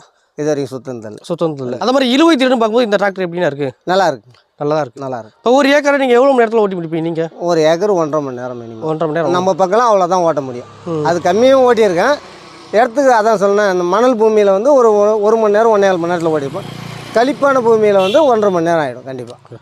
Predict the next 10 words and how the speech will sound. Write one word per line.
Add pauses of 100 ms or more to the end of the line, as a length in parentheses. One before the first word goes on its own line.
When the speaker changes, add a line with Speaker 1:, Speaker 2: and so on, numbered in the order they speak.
(140)
Speaker 2:
இப்ப
நீங்க
எடுத்ததுக்கு
அப்புறம்
இந்த
டிராக்டர்
உங்களை
பார்த்து
யாராவது (480)
வாங்கியிருக்காங்களா?